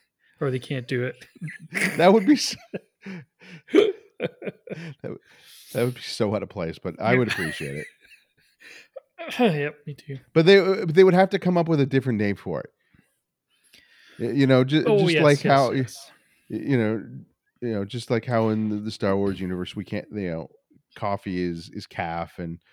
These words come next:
Speaker 2: washrooms are refreshers. They would have to have, you know, s-, some Star Wars term for divorce.
Speaker 1: A divvy. How about,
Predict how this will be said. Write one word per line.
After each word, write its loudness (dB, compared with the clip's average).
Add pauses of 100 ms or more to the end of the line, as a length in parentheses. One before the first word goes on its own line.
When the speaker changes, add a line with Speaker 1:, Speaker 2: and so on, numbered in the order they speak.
(180)
Speaker 2:
washrooms -8
are -6
refreshers. -10
They -8
would -8
have -10
to -12
have, -8 (1120)
you -6
know, -4
s-, -12 (100)
some -8
Star -4
Wars -6
term -14
for -16
divorce. -14 (340)
Speaker 1:
A -12
divvy. -6 (420)
How -8
about, -6